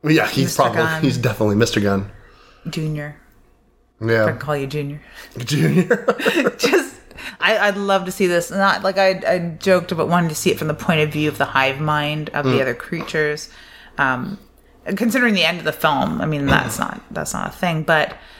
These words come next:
Speaker 2: uh, who knows? Maybe one survived.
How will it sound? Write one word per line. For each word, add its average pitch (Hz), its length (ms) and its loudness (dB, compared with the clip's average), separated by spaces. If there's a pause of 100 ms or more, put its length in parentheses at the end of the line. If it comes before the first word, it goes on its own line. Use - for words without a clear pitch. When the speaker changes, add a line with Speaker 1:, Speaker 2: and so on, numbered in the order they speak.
(220)
Speaker 2:
uh, 143 260 2
who 247 160 0
knows? 202 460 0
Maybe 196 240 2
one 196 280 2
survived. 160 680 -2